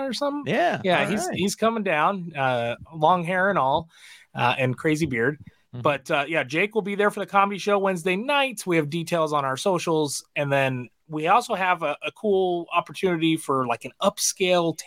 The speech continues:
Speaker 1: tailgate and viewing party over at Westgate the day of the
Speaker 2: Mm-hmm.
Speaker 1: Super Bowl. So you
Speaker 2: Hmm.
Speaker 1: can check out all that info again on our Instagram or on our Twitter at Bird Gang Travel.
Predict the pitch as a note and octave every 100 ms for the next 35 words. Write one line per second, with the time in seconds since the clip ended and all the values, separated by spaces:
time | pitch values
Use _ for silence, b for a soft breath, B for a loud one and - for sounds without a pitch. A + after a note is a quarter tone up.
0 | - G3+ F#3+ F3 E3+ E3 D#3+ C#3 B2 F#3
1 | G#3+ G3 E3+ F#3 F3+ E3+ E3 D#3 C#3+ -
2 | F#3 F3+ - E3+ D#3+ D#3+ D3 C#3+ E3+ F3+
3 | C3 F3+ F3 E3 E3+ D#3+ C#4 B3+ A3+ F#3
4 | C3+ B3 C4+ B3+ B3+ A3 G#3 F#3+ G3+ F3+
5 | F3 E3+ D3 C#3+ C3+ C#3+ C#3+ D3 - C#3
6 | C#3+ D#3 D#3+ C3+ D3+ C#3 F3 F#3+ F3 E3
7 | D#3 C#3+ - B3 B3+ A#3+